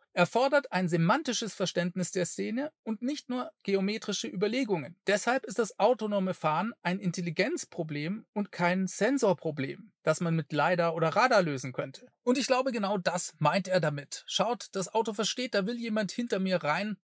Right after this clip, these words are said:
mache ich also noch ein bisschen Platz.“ Und das bekommt ein lidar Sensor allein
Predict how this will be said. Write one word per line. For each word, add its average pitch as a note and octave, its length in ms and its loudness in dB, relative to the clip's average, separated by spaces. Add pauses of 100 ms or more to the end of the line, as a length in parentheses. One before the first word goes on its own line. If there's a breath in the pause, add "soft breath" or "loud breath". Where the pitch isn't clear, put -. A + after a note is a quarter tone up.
mache F#3 220 0
ich E3+ 120 -4
also E3+ 180 -2
noch D#3+ 160 -2
ein D3+ 120 -2
bisschen G3 300 -2
Platz.“ - 480 -4
Und E3+ 120 0
das A3+ 140 0
bekommt A3+ 360 -4
ein F3+ 160 0
lidar F#3+ 520 0
Sensor E3+ 680 -2
allein D3+ 500 -2